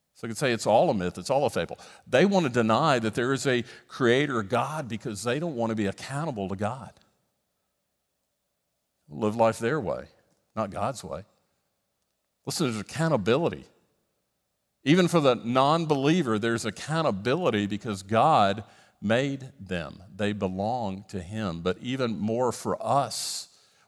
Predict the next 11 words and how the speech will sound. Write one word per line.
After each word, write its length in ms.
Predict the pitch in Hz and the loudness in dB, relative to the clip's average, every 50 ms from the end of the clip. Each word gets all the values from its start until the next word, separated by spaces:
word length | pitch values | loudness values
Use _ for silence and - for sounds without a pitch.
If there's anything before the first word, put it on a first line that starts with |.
| _ - | _ -4
w-, 180 | 98 107 117 | -4 -2 0
we 120 | 123 147 160 | 2 4 4
have 180 | 170 131 107 | 4 4 2
greater 400 | - - - 147 135 147 185 170 | -2 -6 -4 -2 0 0 0 0
responsibility 600 | 123 104 95 - - 107 95 95 - - 113 107 | -2 -2 -4 -4 -2 -2 -2 -2 -2 -4 -4 -4
and 80 | 104 95 | -2 2
greater 260 | 101 107 147 180 160 | 2 2 2 2 -4
accountability 680 | 113 - 127 113 104 101 95 101 98 101 107 107 110 107 - - - - _ _ | -6 -4 -2 -2 0 0 0 -2 -2 -2 -2 -2 -2 -4 -6 -14 -20 -20 _ _
because 280 | 113 104 135 110 104 | -2 -2 -2 -4 -2
we 160 | 120 135 151 | -4 -4 -2
know. 340 | 151 131 131 156 175 - - | -2 0 0 -2 -2 -4 -10